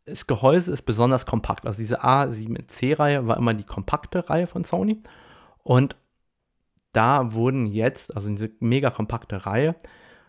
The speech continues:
wurden jetzt neue Sensoren reingepackt als allererstes. Und zwar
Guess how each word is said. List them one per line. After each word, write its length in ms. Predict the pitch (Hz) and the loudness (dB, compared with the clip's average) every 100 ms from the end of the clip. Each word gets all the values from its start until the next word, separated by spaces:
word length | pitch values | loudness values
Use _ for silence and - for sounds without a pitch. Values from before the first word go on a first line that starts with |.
| _ - | _ -8
wurden 300 | 120 120 113 | 0 2 4
jetzt 360 | 120 123 - | 2 0 -14
neue 360 | - 107 104 117 | -8 0 4 4
Sensoren 420 | 110 98 101 104 | 4 0 0 -2
reingepackt 500 | 98 95 - - - | -2 -6 -8 -14 -12
als 120 | 117 | -12
allererstes. 640 | - 110 - - - - - | -8 -8 -8 -10 -12 -18 -10
Und 180 | 110 | -8
zwar 420 | - - 120 165 | -6 2 2 2